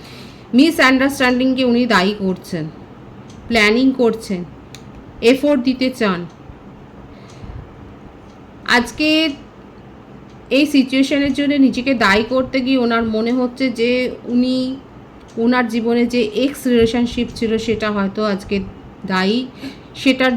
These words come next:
জন্যেই হয়তো আজকে আপনি ওনাকে ভুল বুঝেছেন। আপনাকে নিয়ে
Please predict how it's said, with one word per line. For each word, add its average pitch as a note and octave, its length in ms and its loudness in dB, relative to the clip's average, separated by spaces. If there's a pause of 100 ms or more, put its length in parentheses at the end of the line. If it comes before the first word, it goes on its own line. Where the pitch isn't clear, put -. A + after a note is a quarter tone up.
(120)
জন্যেই A3+ 460 4
হয়তো G#3+ 260 0 (100)
আজকে F#3+ 200 -6 (120)
আপনি G3 240 0 (600)
ওনাকে A3+ 240 -2 (120)
ভুল A3 160 0 (120)
বুঝেছেন। F#3 440 -4 (1400)
আপনাকে D4+ 320 -4 (100)
নিয়ে D4 140 0